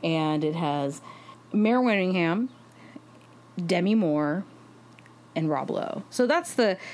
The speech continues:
that's the core group of friends that we're following in this movie. And they're all very kind of yuppies.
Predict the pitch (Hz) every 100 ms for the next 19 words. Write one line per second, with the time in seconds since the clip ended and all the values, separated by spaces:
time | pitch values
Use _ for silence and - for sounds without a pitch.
0 | - 285 - 240 - 254 240 240 214 -
1 | 180 165 165 165 156 160 170 165 - 160
2 | 156 160 156 151 151 - - - - -
3 | - 170 160 151 151 - 147 139 - -
4 | - 175 - 170 170 170 165 165 165 160
5 | - - - - - - - - 175 196
6 | 185 - 190 226 233 190 190 208 208 -
7 | 175 160 151 143 151 160 170 240 277 359
8 | -